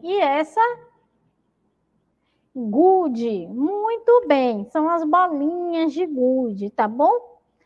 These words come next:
Bom, o que a Pro também quer que vocês percebam é o som da letra G, tá? Quando eu pronuncio aqui, ó, gelatina,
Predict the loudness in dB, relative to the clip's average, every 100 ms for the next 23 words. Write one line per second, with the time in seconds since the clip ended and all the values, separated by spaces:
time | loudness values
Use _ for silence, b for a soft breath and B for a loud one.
0 | _ -4 2 4 2 -6 _ _ _ -4
1 | -4 0 2 2 0 0 0 -2 -4 -6
2 | -6 -6 -6 -6 -8 -6 -6 -10 -14 -18
3 | -2 4 4 2 -2 -14 _ _ _ _
4 | -2 0 0 -2 -4 -4 -6 -2 0 2
5 | 2 2 2 0 -2 -2 4 4 2 -8
6 | _ _ 2 4 2 -4 -2 -2 -2 -4
7 | -4 -6 -8 -2 0 2 0 -2 -8 -2
8 | 2 2 2 b b b _ -12 -8 -8
9 | -2 0 2 0 0 0 2 0 -4 _
10 | -4 -2 0 -4 -10